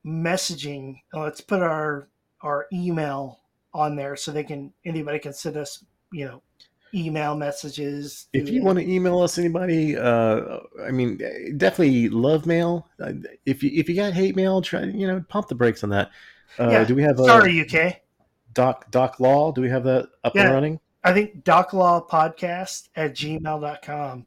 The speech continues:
Speaker 1: but I, I'm hoping the website will have that.
Speaker 2: Oh, that's
Speaker 1: So
Speaker 2: Doc. D O, D O C, everybody. D O C Law Podcast
Speaker 1: At
Speaker 2: at
Speaker 1: Gmail.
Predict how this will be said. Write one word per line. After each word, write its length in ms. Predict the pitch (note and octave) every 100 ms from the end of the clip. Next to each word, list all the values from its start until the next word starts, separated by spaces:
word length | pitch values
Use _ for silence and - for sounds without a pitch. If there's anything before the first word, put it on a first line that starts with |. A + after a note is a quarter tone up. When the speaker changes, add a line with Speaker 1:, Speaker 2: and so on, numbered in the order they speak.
| -
Speaker 1:
but 260 | D3 D3+ -
I, 140 | D#3+ F3 -
I'm 240 | D#3 E3
hoping 440 | D3+ G3+ A3 G#3+ E3+
the 100 | C#3+
website 540 | D#3 F3 - E3 E3
will 120 | C#3
have 360 | C3+ D#3 E3 E3+
that. 260 | G3 G#3+ - _ _ _ _
Speaker 2:
Oh, 100 | B2+
that's 200 | B2 A#2+
Speaker 1:
So 60 | -
Speaker 2:
Doc. 300 | A#2 G2 -
D 240 | G#2 C3 C3
O, 140 | A#2+
D 280 | B2+ B2+ C3+
O 80 | A#2+
C, 340 | - B2 G2
everybody. 400 | F2+ F2 F2 F2
D 400 | F#2 F#2 A#2 C3 C#3
O 140 | C#3+
C 720 | C#3 - A#2+ A#2 A#2 A#2 C3+
Law 760 | - G2+ G2+ F#2+ F2+ F2 F#2 G#2 _ _ _ _ -
Podcast 880 | A2+ A#2+ - F#2 E2+ - - - _ _ _ _
Speaker 1:
At 220 | G2+ F#2+ F#2
Speaker 2:
at 40 |
Speaker 1:
Gmail. 580 | - D#3+ D#3+ C#3 B2+ B2+